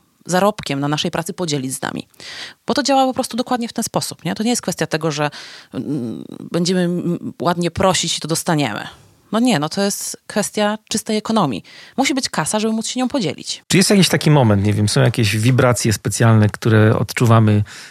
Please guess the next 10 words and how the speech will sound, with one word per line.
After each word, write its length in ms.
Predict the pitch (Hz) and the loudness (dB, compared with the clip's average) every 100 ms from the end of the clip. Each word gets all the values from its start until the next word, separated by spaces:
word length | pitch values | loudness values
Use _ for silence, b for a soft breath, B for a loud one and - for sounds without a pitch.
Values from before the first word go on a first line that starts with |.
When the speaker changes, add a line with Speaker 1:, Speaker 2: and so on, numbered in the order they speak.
| B | B
Speaker 2:
że 80 | - | -6
powinniśmy 560 | 113 117 117 113 - 120 | -2 2 4 4 2 2
iść 300 | 143 117 - | 2 2 2
właśnie 420 | 117 110 113 107 | 2 2 2 2
i 80 | 113 | 2
poprosić 480 | 110 - 107 113 | -2 0 0 2
o 40 | 117 | 0
podwyżkę? 420 | 117 110 113 - | 0 2 2 2
Bo 100 | 151 | 4
też, 220 | 151 - | 4 2